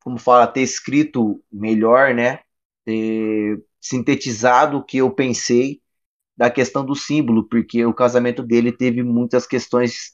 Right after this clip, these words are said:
é, de simbologia, né? Teve muitas referências, muitas imagens, e imagens que mexia com o sentimento, né, das pessoas presentes,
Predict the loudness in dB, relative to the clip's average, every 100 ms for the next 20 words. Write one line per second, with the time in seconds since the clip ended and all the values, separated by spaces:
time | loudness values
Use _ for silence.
0 | -2 0 2 0 0 -2 -4 -6 -8 -12
1 | _ _ _ _ _ -8 -6 -4 0 2
2 | 4 2 2 0 0 -2 -10 _ _ _
3 | _ 0 2 4 2 2 0 0 0 2
4 | 2 0 -4 -2 -2 0 -2 -2 2 2
5 | 2 -2 -10 -14 _ _ _ _ _ _
6 | 0 2 4 2 2 2 4 2 0 -6
7 | -8 -2 0 0 0 0 2 -2 -2 -4
8 | -4 -4 -2 -2 -2 -4 -2 0 0 0
9 | 0 0 2 0 2 0 2 2 0 -2
10 | -16